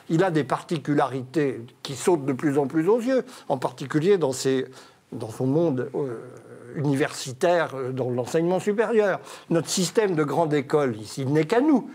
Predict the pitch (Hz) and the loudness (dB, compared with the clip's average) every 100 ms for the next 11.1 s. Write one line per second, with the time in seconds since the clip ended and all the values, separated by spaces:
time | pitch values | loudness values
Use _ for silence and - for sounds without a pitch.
0 | - 160 143 139 - 156 196 214 147 135 | -8 -2 0 2 2 2 2 0 0 0
1 | 151 214 302 - 147 151 139 139 165 147 | 0 0 -2 0 0 0 0 2 2 2
2 | 151 147 131 190 214 269 - - 269 240 | 0 -2 -2 0 2 0 0 2 4 6
3 | 185 147 151 127 123 - - 165 180 135 | 4 2 2 0 -2 -10 -2 2 2 2
4 | 170 226 240 190 - 247 214 202 214 185 | 2 2 2 0 0 2 2 4 2 0
5 | 160 175 165 - - - - _ _ _ | 2 2 2 0 -20 -20 -20 _ _ _
6 | _ _ - - - 214 - 185 165 - | _ _ -20 -16 0 0 2 -2 0 0
7 | 160 160 - - 233 294 175 165 220 - | -2 -2 -10 -2 0 2 0 2 0 0
8 | 254 294 330 - - 202 165 220 202 170 | -4 -2 -4 -8 -2 0 2 4 6 6
9 | 156 175 175 196 185 139 147 151 135 139 | 4 4 2 2 0 0 0 0 -2 -2
10 | 147 156 127 - 135 - 113 127 320 381 | 0 0 0 -4 -6 -4 -6 -2 -2 -2
11 | 180 | -4